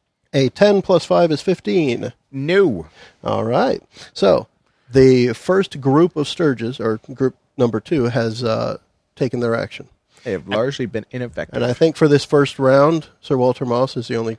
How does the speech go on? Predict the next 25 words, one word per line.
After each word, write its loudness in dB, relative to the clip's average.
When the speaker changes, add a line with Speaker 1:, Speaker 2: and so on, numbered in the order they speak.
Speaker 1:
player 0
that -2
can -6
act -2
Speaker 2:
Well, 4
Speaker 1:
in 4
Speaker 2:
the 0
Speaker 1:
it. -2
Speaker 2:
Sturge, -2
the -4
second -4
set -4
of -2
Sturges -4
go -6
before -6
Moss. -10
Speaker 1:
Yeah, -2
I 4
rolled 2
a 2
one. -2
Speaker 2:
Oh, -4
you, -4
okay. -6